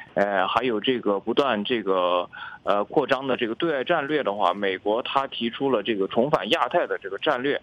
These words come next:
在经济、在这个军事方面都给这个东南亚以很大的一个关注。呃，当然了，我们看到这个川普在他这个上任一年来，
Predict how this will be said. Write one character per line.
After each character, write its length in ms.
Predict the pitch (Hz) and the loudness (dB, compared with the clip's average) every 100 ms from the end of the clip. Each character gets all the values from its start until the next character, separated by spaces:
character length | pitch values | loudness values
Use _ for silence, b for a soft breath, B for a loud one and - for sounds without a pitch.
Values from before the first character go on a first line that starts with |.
| B B B - - | B B B -2 0
在 140 | 139 | 0
经 280 | 117 170 180 | 0 -4 -4
济、 200 | 170 110 | -4 -2
在 260 | 131 117 101 | 0 0 0
这 160 | 120 | -2
个 180 | 95 92 | 0 -2
军 260 | 101 156 165 | 0 -2 0
事 160 | 131 | 0
方 180 | 110 104 | 0 0
面 220 | 113 87 90 | 0 0 0
都 160 | 117 | -2
给 320 | 117 85 85 - | 0 -4 -4 -4
这 140 | 117 | -4
个 500 | 104 87 76 69 69 - | 0 0 0 0 0 0
东 160 | 139 | 0
南 160 | 110 120 | 2 0
亚 160 | 117 | -2
以 120 | 92 104 | -4 -6
很 240 | - 87 | -8 -4
大 180 | 120 110 | -2 -2
的 100 | 92 | -6
一 120 | 95 | -6
个 120 | 98 | -4
关 260 | 95 135 151 | -2 -2 -2
注。 200 | 160 - B B B B | -4 -8 B B B B
呃， 200 | - 110 | -2 0
当 160 | 113 156 | 2 0
然 80 | 160 | 0
了， 120 | 127 | 0
我 60 | 98 | -2
们 100 | 120 | -4
看 200 | 160 139 | -2 -2
到 100 | 117 | -2
这 100 | 120 | -4
个 80 | 110 | -4
川 280 | 185 202 | 0 0
普 160 | 196 92 | 0 -4
在 180 | 117 107 | -2 0
他 200 | 113 107 | 0 0
这 160 | 117 | -4
个 100 | 90 | -4
上 240 | 107 151 123 | -2 -2 -2
任 100 | 120 | -2
一 80 | 131 | 0
年 200 | 92 98 | 0 0
来， 180 | 80 | -2